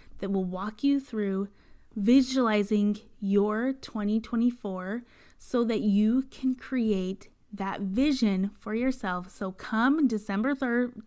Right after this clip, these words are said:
thirty-first, twenty twenty-four, you can say, "I did it. I am here."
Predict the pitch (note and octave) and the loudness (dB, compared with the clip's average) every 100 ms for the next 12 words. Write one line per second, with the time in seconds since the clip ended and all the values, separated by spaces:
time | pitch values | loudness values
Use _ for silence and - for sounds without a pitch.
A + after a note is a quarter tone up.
0 | - B3+ C4 D4+ G3+ G3 - G#3+ A3+ A#3+ | -2 2 2 2 -2 -2 -4 0 0 0
1 | A3+ A3 G#3+ F#3+ F#3+ - - - A3 G3+ | 0 -2 -4 -8 -8 -14 -20 -8 -4 2
2 | G#3+ G3 F#3+ - F#3 F#3+ G3 - - F#3+ | 2 2 -6 -6 -4 -4 -6 -8 -6 -4
3 | F3+ - - - - F#3+ G3 G3 - F#3+ | -2 -6 -16 -18 -6 -4 -2 -2 -4 -4
4 | F3+ - | -6 -8